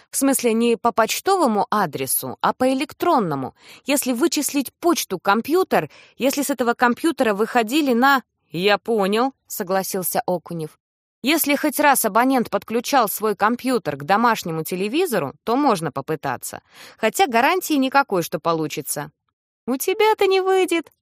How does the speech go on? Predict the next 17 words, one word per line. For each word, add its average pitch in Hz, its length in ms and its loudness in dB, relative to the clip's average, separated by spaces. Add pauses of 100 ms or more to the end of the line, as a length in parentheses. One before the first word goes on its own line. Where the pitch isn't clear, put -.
не 208 120 -2
поверила 214 460 -2
Бережная. 180 680 -6 (580)
"Хорошо, 202 1040 4 (120)
я 170 220 0
попытаюсь 262 600 2
скачать 240 400 0
специальные 254 560 0
программы, 202 640 2
которых 233 460 2
в 190 60 -2
открытом 247 580 0
доступе 277 520 0
нет. 190 440 0 (460)
Но 233 100 4
если 247 300 2
спецслужбы 214 720 -4